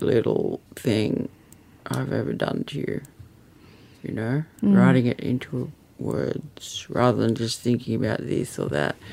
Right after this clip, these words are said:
Speaker 1: stringing them all together, looking at them, rewriting them in your, you know.
Speaker 2: Well, those are, I think, your hardest chapters, so.
Speaker 1: I know. Well, you don't really need me here anymore.
Speaker 2: No, we do.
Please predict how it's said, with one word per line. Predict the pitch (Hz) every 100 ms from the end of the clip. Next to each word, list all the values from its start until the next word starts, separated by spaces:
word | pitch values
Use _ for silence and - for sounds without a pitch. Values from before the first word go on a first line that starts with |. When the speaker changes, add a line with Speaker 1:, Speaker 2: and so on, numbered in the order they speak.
| - -
Speaker 1:
stringing | - - 139 143 139
them | 131 127
all | 123 117
together, | 117 117 110 131
looking | 131 143 127 127 127
at | 110 87
them, | 90 123
rewriting | 139 135 123 - - - 85
them | 85 80 - -
in | - 73
your, | 101 - - _
you | 147
know. | 143 135 - - -
Speaker 2:
Well, | 247 247 254 247 - - - - -
those | 226 226 226 -
are, | 196 185 180 180 - - - 185
I | 180
think, | - 147 143 -
your | 110
hardest | 147 - 131 -
chapters, | 170 165 - 175
so. | - 185 175 - - - - - - _ _ _ -
Speaker 1:
I | 254
know. | 285 370 453 440 180
Well, | 165 285
you | 339
don't | 285 156
really | 185 185
need | 190 196 185
me | 202
here | 214 285 403
anymore. | 427 240 143 202
Speaker 2:
No, | 208 165
we | 170
do. | 185 151 92